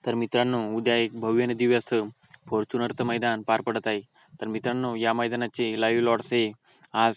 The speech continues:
काढण्यास सुरुवात चालू आहे. तर मित्रांनो, या मैदानाचे लाईव्ह लॉट्स हे चंद्रहार पाटील या YouTube चॅनलवर चालू आहे. व मित्रांनो, उद्या मैदानसुद्धा याच चॅनलवर आपल्याला बघायला मिळणार आहे. तर मित्रांनो, आदतमध्ये नक्की कोणकोणत्या टॉपचे नंदी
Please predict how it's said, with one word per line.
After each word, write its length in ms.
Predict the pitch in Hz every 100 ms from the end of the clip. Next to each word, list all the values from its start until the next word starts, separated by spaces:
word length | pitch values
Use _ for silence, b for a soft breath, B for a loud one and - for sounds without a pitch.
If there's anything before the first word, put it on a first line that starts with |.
| -
काढण्यास 340 | 113 110 120 -
सुरुवात 220 | 113 110 110
चालू 180 | 110
आहे. 220 | 113 107 98 _ b b 110
तर 60 |
मित्रांनो, 480 | 107 107 117 127 123
या 180 | 113 113
मैदानाचे 480 | 113 113 117 110 113
लाईव्ह 200 | 113 117
लॉट्स 280 | 117 -
हे 160 | 120 104 113 b b b -
चंद्रहार 360 | 107 113 113 -
पाटील 280 | 113 120 113
या 100 | 113
YouTube 320 | 113 117 -
चॅनलवर 400 | 113 113 117 110
चालू 260 | - 110
आहे. 180 | 110 104 - b b -
व 80 | 110
मित्रांनो, 440 | 113 113 123 123
उद्या 220 | 117 120 117
मैदानसुद्धा 600 | 117 123 120 117 120 113
याच 280 | 113 117
चॅनलवर 260 | 117 113 117
आपल्याला 420 | 110 113 117 110 104 _ b b
बघायला 340 | 113 113 117 117
मिळणार 300 | 113 113 110
आहे. 160 | 107 92 - B - -
तर 80 |
मित्रांनो, 520 | 113 113 117 123 123 117 - b b b
आदतमध्ये 560 | 110 113 127 131 123 127
नक्की 280 | 120 - 120
कोणकोणत्या 560 | - 120 120 120 123 117
टॉपचे 280 | 117 - 120
नंदी 460 | 117 117 120 113